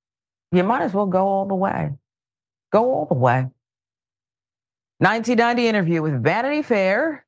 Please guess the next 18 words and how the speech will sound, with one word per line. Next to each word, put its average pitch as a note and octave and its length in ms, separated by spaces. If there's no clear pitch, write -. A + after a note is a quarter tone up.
Trump's G#3 260
first - 520
ex-wife, F#3 840
Ivana C3 880
Trump, C#4+ 220
said B3 140
the G#3+ 60
future C#4+ 280
president A#3 480
kept A3 180
a - 40
collection G3 440
of D#3+ 80
Hitler's E3 500
speeches A3 680
in A3 260
their G#3 180
bedroom. F#3+ 640